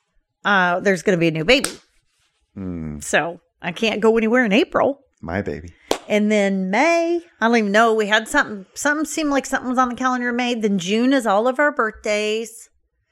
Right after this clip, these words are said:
Speaker 1: So don't wanna be gone a lot then. Natalie's gonna be going to France. The kids are gonna go to camp. Lots of things there.
Speaker 2: Uh, it's pronounced France.
Speaker 1: France. France.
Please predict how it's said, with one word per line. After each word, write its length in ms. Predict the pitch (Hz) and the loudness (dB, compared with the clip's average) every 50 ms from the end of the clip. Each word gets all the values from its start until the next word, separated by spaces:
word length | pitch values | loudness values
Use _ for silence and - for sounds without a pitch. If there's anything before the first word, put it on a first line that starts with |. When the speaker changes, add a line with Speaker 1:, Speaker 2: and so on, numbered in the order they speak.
| _ _ - | _ _ -20
Speaker 1:
So 300 | - - 233 220 202 185 | -8 -4 -2 0 0 -2
don't 180 | 185 165 185 175 | 0 0 0 0
wanna 140 | 185 208 220 | 0 0 -2
be 120 | 220 254 | -2 -2
gone 200 | 214 240 240 247 | 0 0 0 0
a 80 | 262 262 | 0 0
lot 260 | 254 254 269 262 - | 0 0 -2 -2 -4
then. 300 | - 233 226 233 233 226 | -4 -2 -2 -2 -2 -2
Natalie's 480 | 208 185 180 180 196 233 240 220 - - | -2 -2 -2 -2 0 -2 -2 -4 -6 -6
gonna 220 | - 247 254 247 | -2 -2 0 0
be 80 | 226 240 | 0 2
going 320 | 233 247 254 262 254 254 | 2 2 4 2 2 0
to 40 | 262 | -2
France. 400 | 262 - 208 220 233 240 233 - | -2 -2 -4 -4 -4 -6 -10 -12
The 100 | - 254 | -12 -12
kids 260 | 233 - 208 - - | -10 -10 -10 -10 -10
are 60 | 240 220 | -10 -8
gonna 180 | 240 240 247 | -8 -8 -6
go 200 | 233 - 254 254 | -2 0 0 2
to 200 | 247 262 269 277 - - _ _ _ _ _ _ - - - - - - - _ _ - | 2 2 0 -2 -4 -14 _ _ _ _ _ _ -20 -20 -20 -20 -20 -20 -20 _ _ -6
camp. 480 | - - 262 247 247 262 262 254 - - - - | -2 0 2 2 2 2 0 0 0 -2 -2 -2
Lots 320 | 285 190 185 208 220 - 240 | -2 -2 -2 -2 -4 -6 -10
of 60 | - | -8
things 340 | - 262 262 262 269 262 - | -6 -4 -4 -4 -4 -6 -4
there. 320 | - 240 233 233 233 233 240 233 | -2 0 0 0 0 -2 -4 -4
Speaker 2:
Uh, 200 | - 104 80 - | -4 -4 -2 -2
it's 140 | - 139 - | -2 -4 -4
pronounced 440 | - - 113 107 95 82 - - - | -6 -4 -2 -2 -2 -4 -6 -10 -14
France. 560 | - - - - 95 87 - - - - - | -16 -14 -12 -12 -12 -12 -12 -18 -20 -20 -20
Speaker 1:
France. 680 | - - - - 240 233 226 233 - _ - - - - _ _ _ _ - - | -18 -10 -4 -2 -2 -2 -2 -6 -10 _ -20 -20 -20 -20 _ _ _ _ -20 -18
France. 680 | - - - 220 220 226 226 - - - - - - | -12 -10 -6 -4 -4 -4 -6 -8 -12 -18 -20 -20 -20